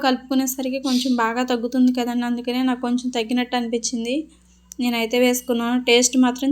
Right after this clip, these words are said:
చాలా బాగుండిద్దండి. మీరు కూడా ఒకసారి ట్రై చేయండి. మీరు ఎప్పుడన్నా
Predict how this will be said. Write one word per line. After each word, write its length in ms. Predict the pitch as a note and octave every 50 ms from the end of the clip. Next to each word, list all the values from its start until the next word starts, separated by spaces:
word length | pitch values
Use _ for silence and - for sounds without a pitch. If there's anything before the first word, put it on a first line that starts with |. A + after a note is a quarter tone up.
| C#4+
చాలా 240 | - C4 A3+ A#3+ A#3 A#3
బాగుండిద్దండి. 680 | A#3 B3 B3 B3 A#3+ A#3 A#3 A3 G#3+ A3+ A3+ A#3 A#3+
మీరు 240 | A#3+ A#3+ A#3+ A#3 A#3
కూడా 200 | - B3 B3 B3
ఒకసారి 360 | A#3+ B3 - - - B3+ A#3 A#3
ట్రై 140 | - A#3+ A#3 A#3
చేయండి. 360 | A3+ - C4 B3 B3 B3 C#4 E4+ - - - - - - - _ -
మీరు 160 | C4+ C4 C4
ఎప్పుడన్నా 380 | B3+ B3+ B3+ C4 C4 C4 C4+